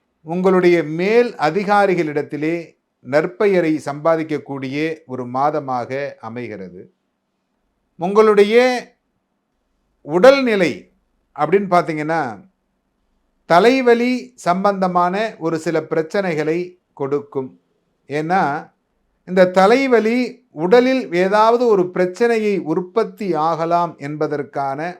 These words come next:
முன்னெச்சரிக்கை. தூக்கமின்மை அப்படிங்கிறது உங்களுக்கு அதிகமாக இருக்கும். நீங்கள் காலதாமதம் செய்யாமல்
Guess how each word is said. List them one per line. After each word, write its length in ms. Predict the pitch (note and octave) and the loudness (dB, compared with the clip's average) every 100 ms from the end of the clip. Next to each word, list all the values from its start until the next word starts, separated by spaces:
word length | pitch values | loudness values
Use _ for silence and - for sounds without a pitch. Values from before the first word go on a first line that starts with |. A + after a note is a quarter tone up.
| C3 | -14
முன்னெச்சரிக்கை. 840 | D3 D#3+ C#3+ - A#2+ G#2 - A2+ A#2+ _ _ _ _ _ | -12 -10 -10 -10 -12 -14 -16 -18 -18 _ _ _ _ _
தூக்கமின்மை 880 | B3 C4 - C#4 A#3 G3+ F#3+ F#3 - | -4 -4 2 2 2 -4 -4 -4 -6
அப்படிங்கிறது 1000 | - C#3+ G3+ G#3 F3 D#3 D#3 E3 A2+ F2+ _ _ - | -8 -4 -2 0 0 -2 -2 -4 -4 -10 _ _ -12
உங்களுக்கு 720 | D3 D3 C#3+ - C#3+ A2+ F2+ | -6 -2 -4 -6 -8 -10 -8
அதிகமாக 600 | A#2+ D#3+ F3 E3+ E3+ E3+ | -6 -2 -2 -2 -4 -4
இருக்கும். 640 | C3+ A#2+ G2+ A#2+ C3 _ _ _ _ _ _ _ _ _ | -8 -8 -12 -18 -20 _ _ _ _ _ _ _ _ _
நீங்கள் 580 | E3+ G3 G3 G#3+ A3+ | -4 0 2 2 0
காலதாமதம் 1000 | - F#3 A3+ C4 B3 A3+ G#3 G3 F3+ B2+ _ _ | 2 6 6 6 6 4 4 2 0 -4 _ _
செய்யாமல் 920 | _ - E3+ F#3 F#3 F3 F3+ G3+ G3 | _ -6 0 4 4 2 -2 -4 -8